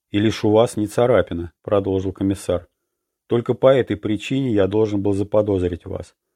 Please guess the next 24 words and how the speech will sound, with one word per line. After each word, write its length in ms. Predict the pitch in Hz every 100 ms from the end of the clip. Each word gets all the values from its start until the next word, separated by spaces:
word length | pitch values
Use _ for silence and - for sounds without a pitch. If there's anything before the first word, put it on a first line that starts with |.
| _ _
Как 220 | 135 127
это 160 | - 104
вообще 300 | 110 - 107
возможно? 600 | 113 120 117 87 92 - _
Собака 440 | - 101 120 123
укусила 560 | 120 - 131 - 110 104
убийцу. 640 | 101 92 95 92 - 82 _ _ _ _ -
Мы 140 | 131
нашли 360 | 127 - 120 135
следы 320 | 110 107 117
крови 320 | - 107 104
на 180 | 98 92
крыше. 440 | - 95 - - _ _
Таковы 380 | - 95 98 110
факты. 540 | - 101 92 - 90 - _ _ _ 98
Но 140 | 104
у 40 |
меня 220 | 117 127 120
чувство, 420 | - 151 - 104
что 140 | -
я 100 | 107
неправильно 500 | 113 113 123 113 110
их 140 | 107 113
объяснил. 640 | 110 127 - 98 85